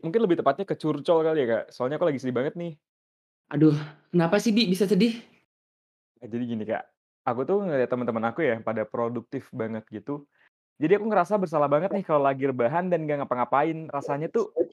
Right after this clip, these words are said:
Speaker 1: eh, pengen produktif, tapi jujur capek banget ya, apalagi ditambah perkuliahan dan sebagainya. Jadi kayak mau nambahin produktif di luar itu kayak ngerasa capek banget,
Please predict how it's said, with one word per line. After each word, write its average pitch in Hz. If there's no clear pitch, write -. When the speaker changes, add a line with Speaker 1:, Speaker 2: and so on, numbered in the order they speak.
Speaker 1:
eh, 165
pengen 156
produktif, 143
tapi 240
jujur 170
capek 135
banget 156
ya, 156
apalagi 135
ditambah 131
perkuliahan 127
dan 120
sebagainya. 131
Jadi 147
kayak 135
mau 123
nambahin 123
produktif 123
di 139
luar 127
itu 120
kayak 196
ngerasa 120
capek 127
banget, 143